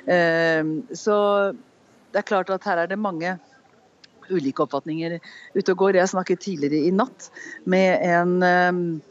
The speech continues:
en fotograf, eh, som sa at han hadde stemt Trump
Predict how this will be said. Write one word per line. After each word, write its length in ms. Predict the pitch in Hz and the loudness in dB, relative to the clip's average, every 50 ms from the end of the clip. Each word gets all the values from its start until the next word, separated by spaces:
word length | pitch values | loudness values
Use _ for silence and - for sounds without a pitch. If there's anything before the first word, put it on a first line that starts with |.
| 220 233 233 - - - _ _ - - | -18 -18 -18 -20 -20 -20 _ _ -10 -6
en 200 | 175 185 180 175 | -4 -4 -4 -4
fotograf, 840 | - 196 185 - 190 190 202 190 185 208 294 320 - - - - | -4 -4 -2 -2 0 2 2 4 4 4 2 0 -2 -8 -10 -6
eh, 1080 | 220 220 202 214 208 196 196 196 196 196 196 196 190 190 190 185 185 185 180 - 143 190 185 | -4 -2 0 2 2 2 4 4 4 2 2 0 0 -2 -4 -4 -4 -4 -6 -6 -6 -6 -6
som 400 | 185 - 214 196 196 202 208 208 | -4 -2 -2 -2 -2 -2 -6 -8
sa 280 | 202 - 202 180 175 180 | -6 -2 0 0 0 0
at 80 | - - - | -2 -4 -4
han 240 | 180 180 220 262 277 - | -2 0 0 0 -2 -2
hadde 180 | 254 220 226 226 | -4 -6 -8 -6
stemt 300 | - 196 190 196 196 - | -6 -6 -6 -6 -8 -8
Trump 240 | - 165 147 151 | -8 -8 -8 -10